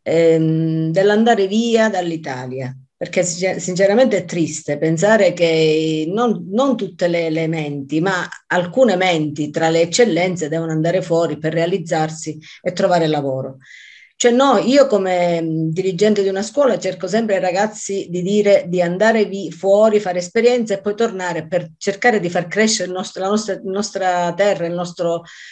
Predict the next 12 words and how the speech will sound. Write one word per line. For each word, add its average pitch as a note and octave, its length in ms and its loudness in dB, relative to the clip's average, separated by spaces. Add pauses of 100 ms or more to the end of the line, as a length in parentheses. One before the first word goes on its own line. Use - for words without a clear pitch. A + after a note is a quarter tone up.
(120)
eh, D#3+ 580 0 (140)
la F3+ 100 -2
nostra G#3 320 -2
cultura, G3+ 640 0
tutto G#3 240 -6
quello A3+ 260 4
che, F#3 340 0
mm, F#3 340 -10
sono A3+ 260 2
le G#3 100 4
nostre A3+ 320 0
radici. D3+ 580 -6